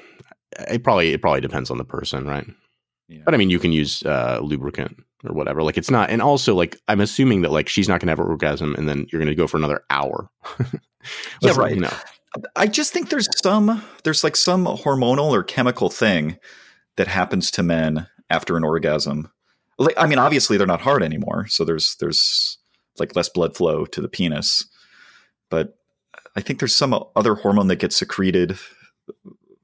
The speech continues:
Speaker 2: or stops getting secreted that makes, yeah, various interactions with vaginas less, less compelling.
Speaker 1: Yeah, I mean, like, like, well, I mean, the, yeah, and that, that, uh, it, that, that, and it lowers sort of your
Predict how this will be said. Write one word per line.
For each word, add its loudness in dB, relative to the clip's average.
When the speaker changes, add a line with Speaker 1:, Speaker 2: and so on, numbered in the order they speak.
Speaker 2:
or 0
stops 2
getting 0
secreted 0
that -2
makes, 0
yeah, 0
various 2
interactions 0
with -4
vaginas -2
less, 0
less 0
compelling. -6
Speaker 1:
Yeah, 4
I 4
mean, 6
like, 4
like, 4
well, 4
I 2
mean, 0
the, 0
yeah, 0
and 0
that, -2
that, 0
uh, 0
it, -6
that, 0
that, 2
and 2
it 0
lowers 4
sort 0
of -4
your 0